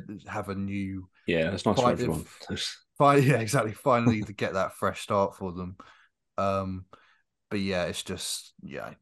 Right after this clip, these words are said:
Speaker 1: I, I don't expect much for them on the field this year.
Speaker 2: Fair enough. Let's move on to the two <laughs> teams. I got the Packers at the Bears.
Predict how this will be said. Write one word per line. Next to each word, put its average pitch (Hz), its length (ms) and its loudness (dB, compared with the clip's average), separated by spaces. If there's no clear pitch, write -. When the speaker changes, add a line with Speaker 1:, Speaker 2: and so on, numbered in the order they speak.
Speaker 1:
I, 107 80 -4
I - 340 -12
don't 92 300 -12
expect 95 360 -8
much 82 200 -12
for - 80 -16
them 92 160 -12
on 90 140 -12
the 87 40 -14
field 87 280 -10
this - 180 -16
year. 92 140 -12
Speaker 2:
Fair 85 160 -2
enough. 82 280 -4
Let's - 160 -4
move 90 160 4
on 87 200 4
to 90 380 2
the 90 120 0
two - 240 -2
<laughs> - 0 -
teams. - 480 2
I 90 160 -6
got 92 180 -2
the 98 80 0
Packers 117 320 4
at 92 60 4
the 95 80 2
Bears. 107 320 4